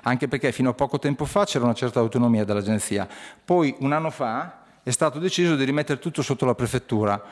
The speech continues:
e anche questo ha creato una serie di, eh, scompensi, perché la prefettura,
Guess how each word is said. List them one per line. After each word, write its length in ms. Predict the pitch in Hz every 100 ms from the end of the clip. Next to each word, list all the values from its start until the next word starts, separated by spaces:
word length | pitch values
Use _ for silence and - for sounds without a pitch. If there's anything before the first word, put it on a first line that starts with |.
| - - _
e 120 | -
anche 260 | 127 143 139
questo 240 | 160 160
ha 40 | 135
creato 360 | 131 135 -
una 100 | 123
serie 340 | 127 160 151 139
di, 320 | 123 127 131
eh, 260 | - 110 110
scompensi, 680 | - 165 180 131 151 - 139
perché 180 | 123 117
la 60 |
prefettura, 840 | 120 113 113 160 143 113 - -